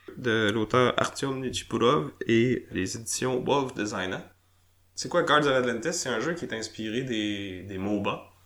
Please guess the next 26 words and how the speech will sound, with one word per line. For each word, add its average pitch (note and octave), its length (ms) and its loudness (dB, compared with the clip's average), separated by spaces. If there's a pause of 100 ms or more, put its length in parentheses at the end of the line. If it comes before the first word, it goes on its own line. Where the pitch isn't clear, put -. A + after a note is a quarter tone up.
(480)
donc G2 260 -12
des, F#2+ 380 -6
des F#2+ 140 -4
jeux A2+ 180 -2
vidéo, A2 500 -4
euh, G2+ 240 -8 (360)
Multiplayer B2+ 640 2
Online A2 520 -4
Battle G#2 480 -2
Arena. G2 440 -2 (560)
Mais G#2+ 80 2
dans A2+ 100 6
ce A2 80 -2
cas-ci, A2+ 280 -4
ça B2 100 -4
va G#2 80 -2
être G#2 100 -6
un G#2 80 -2
Multiplayer A2+ 600 0 (120)
Offline A2+ 520 0 (100)
Battle F#2 500 -6
Arena. F#2 380 -6 (1300)
Les D3+ 140 0
joueurs F#3 240 4
vont D3+ 100 4
être C#3 180 0